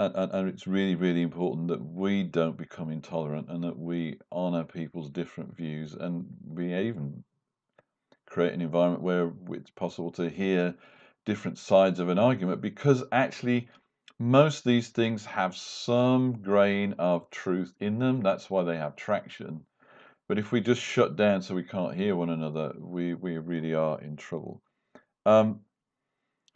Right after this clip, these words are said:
so that, that's my take on church, the world. And it leaves us with, uh, uh, as we, uh, as we have ex-, the,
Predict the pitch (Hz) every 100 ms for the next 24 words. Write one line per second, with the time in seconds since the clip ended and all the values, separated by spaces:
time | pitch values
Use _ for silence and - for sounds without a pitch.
0 | _ - 143 131 156 143 151 151 151 143
1 | 139 160 143 143 143 127 123 123 - 139
2 | 139 - - - 110 117 120 127 113 127
3 | 131 131 - _ _ _ _ _ _ _
4 | _ _ _ - 120 131 143 208 202 151
5 | - 123 135 127 - - - - 117 113
6 | 120 123 120 120 120 113 110 107 - -
7 | - - - - 98 113 104 85 117 98
8 | - 101 156 110 - 78 - 98 104